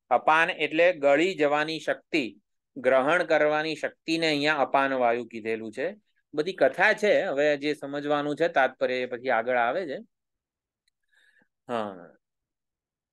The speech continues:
એટલે અન્ન ભાગી ગયું, જે પરમાત્માએ અન્નનું સર્જન કર્યું, પછી લોકપાલોને જોઈને અન્ન ભાગી ગયું, એટલે પ્રવે-, શરીરમાં પ્રવેશ પામી ના શક્યું,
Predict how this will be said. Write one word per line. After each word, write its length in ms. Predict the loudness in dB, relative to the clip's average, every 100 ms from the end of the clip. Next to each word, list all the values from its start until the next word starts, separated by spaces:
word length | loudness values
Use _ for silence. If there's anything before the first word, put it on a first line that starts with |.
| _ _ _ _ _ _ _
એટલે 140 | 0 2
અન્ન 460 | 2 0 0 -2
ભાગી 480 | 0 -2 -2 0 0
ગયું, 340 | 2 2 0 -2
જે 140 | -4
પરમાત્માએ 640 | -2 -4 -2 -4 -2 -2
અન્નનું 360 | -2 -4 -8 -4
સર્જન 380 | -2 0 0 2
કર્યું, 280 | 2 2 2
પછી 160 | 0
લોકપાલોને 800 | 2 2 2 0 0 0 -2 -4
જોઈને 280 | -6 -6 -4
અન્ન 260 | -6 -4
ભાગી 380 | 0 2 2 0
ગયું, 360 | 0 0 0 -8 _ _ -2
એટલે 160 | 0 0 -6 _
પ્રવે-, 380 | -2 0 0 -4
શરીરમાં 840 | -2 0 2 0 0 -2 -2 -4 -4
પ્રવેશ 480 | -2 0 0 -2
પામી 360 | -2 -2 -2 -2
ના 220 | 0 0
શક્યું, 440 | -2 -6 -10 -18